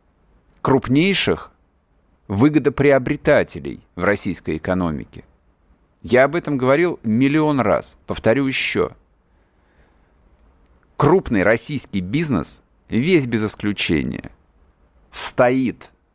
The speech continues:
стоит на плечах восьми миллионов мигрантов из Средней Азии. Это касается всех. Это касается сырьевых компаний.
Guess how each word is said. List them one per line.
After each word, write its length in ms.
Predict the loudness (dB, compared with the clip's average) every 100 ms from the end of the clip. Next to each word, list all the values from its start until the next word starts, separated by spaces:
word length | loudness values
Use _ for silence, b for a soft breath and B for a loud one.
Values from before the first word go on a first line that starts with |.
| _
стоит 560 | -8 0 2 4 2 0
на 160 | 0
плечах 720 | 2 0 2 2 2 2 -6 -20 _ _ _ _
восьми 520 | 0 2 2 0 2 2
миллионов 760 | 4 4 6 4 2 -4 -8 _ -4
мигрантов 800 | 0 2 2 2 2 -4 -10 -8
из 100 | -4
Средней 480 | 0 0 0 -2
Азии. 420 | -2 -6 -10 -16 -20 _ _ _ _ _ _ _ -6
Это 220 | -2 0
касается 580 | 2 2 2 2 0 -6
всех. 520 | -8 -4 -2 -4 -10 _
Это 160 | -8 -2
касается 440 | 2 4 2 0
сырьевых 680 | -2 0 2 2 2 0 -2
компаний. 580 | -8 -8 -8 -10 -10